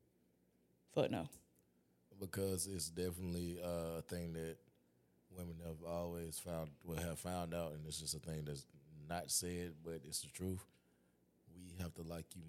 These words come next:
Speaker 2: more in a relationship for it to work.
Speaker 1: So you believe it?
Speaker 2: Yeah. <laughs>
Speaker 1: I thought you said you didn't.
Speaker 2: <clears throat> Nah, it's a thing.
Speaker 1: Oh, well, I, I have always believed it.
Speaker 2: Nah, like, they
Speaker 1: Like, the man has to like you a little more than you like him.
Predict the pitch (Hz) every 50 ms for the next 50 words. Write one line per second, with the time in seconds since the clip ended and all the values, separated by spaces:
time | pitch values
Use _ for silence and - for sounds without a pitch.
0 | 82 82 85 85 85 85 82 80 78 78 80 82 80 78 80 80 - 80 - -
1 | 80 78 73 - 82 82 90 85 - - - - - - - - - _ _ -
2 | - - - - - - - - - - - - 240 247 269 247 294 302 320 339
3 | 349 370 349 - - - - - - 73 78 78 78 78 - 82 95 107 110 -
4 | - 147 98 110 110 90 - - - - - 392 349 339 320 - 349 349 320 339
5 | 320 311 359 403 403 320 185 160 143 131 - - - - - - 160 170 170 -
6 | - - 151 143 123 101 90 92 87 80 80 78 73 76 80 92 - 98 87 -
7 | - 76 78 78 82 - - - 175 175 165 165 170 175 131 151 208 247 285 277
8 | - - - 165 180 180 175 165 151 123 - 143 131 123 123 131 123 123 - -
9 | - - - - - - - - - - - - - 87 85 82 78 76 71 -
10 | 147 73 71 73 76 76 76 73 80 87 160 160 165 165 170 165 175 180 202 226
11 | 226 208 202 196 185 - - 175 160 151 147 147 - - 139 139 139 135 135 143
12 | 135 135 143 139 139 135 135 131 123 76 80 78 80 87 - - 55 55 67 -